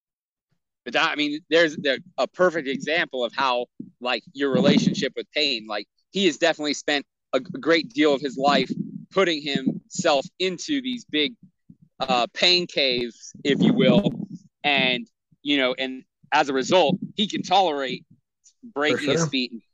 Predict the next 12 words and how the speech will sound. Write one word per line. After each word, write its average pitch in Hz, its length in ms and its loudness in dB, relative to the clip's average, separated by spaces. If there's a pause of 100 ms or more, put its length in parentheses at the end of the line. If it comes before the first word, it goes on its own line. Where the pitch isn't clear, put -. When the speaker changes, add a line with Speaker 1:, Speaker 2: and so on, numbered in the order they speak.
(100)
Speaker 1:
taping 135 360 -2
them 123 100 -6
together 117 420 -2
and 107 140 -10
continuing. 113 640 -6
Like, 101 240 -4 (640)
y-, 135 200 -6 (400)
that 147 200 4
is 143 180 0
just 151 280 0 (200)
his 156 220 2
ability 143 680 2